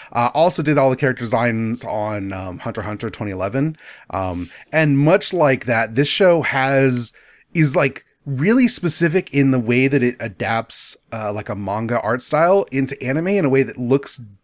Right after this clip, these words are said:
different than other anime of, like, this type. Like, the characters are, like, distinct and round and expressive in ways that feel like manga to me.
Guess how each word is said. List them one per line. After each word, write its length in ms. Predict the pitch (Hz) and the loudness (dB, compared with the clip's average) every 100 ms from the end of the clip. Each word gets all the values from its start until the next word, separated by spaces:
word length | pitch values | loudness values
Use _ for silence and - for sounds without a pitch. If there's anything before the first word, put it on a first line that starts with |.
| _ - | _ 0
different 400 | 151 - 143 127 | 0 2 0 0
than 120 | 127 | -4
other 300 | 110 120 120 | -2 0 0
anime 420 | 110 110 107 107 | -2 -4 -2 -2
of, 160 | 101 92 95 | -4 -6 -12
like, 340 | 113 101 95 98 | -8 -8 -10 -10
this 180 | 98 - | -10 -10
type. 400 | - 95 - - | -10 -10 -10 -10
Like, 260 | 82 - - - - | -10 -12 -16 -18 -8
the 80 | 123 | -6
characters 440 | 123 160 170 190 147 | 0 2 2 0 2
are, 60 | |
like, 240 | 127 104 - - _ - | 0 0 -8 -20 _ -10
distinct 540 | 113 120 - 139 156 | -8 -4 0 2 2
and 260 | 107 110 101 | 0 -4 -2
round 600 | 107 113 120 123 120 117 | -2 0 2 2 2 0
and 360 | - 107 98 101 | -4 -6 -6 -8
expressive 680 | 101 - - 107 107 147 113 | -10 -10 -6 -6 0 0 0
in 140 | 107 | -4
ways 260 | 104 123 117 | -2 -2 -2
that 140 | - | -8
feel 340 | - 107 123 | -14 -4 0
like 180 | 135 139 | 2 0
manga 300 | 131 131 151 | 0 0 0
to 140 | 160 170 | -2 -4
me. 240 | 185 | -2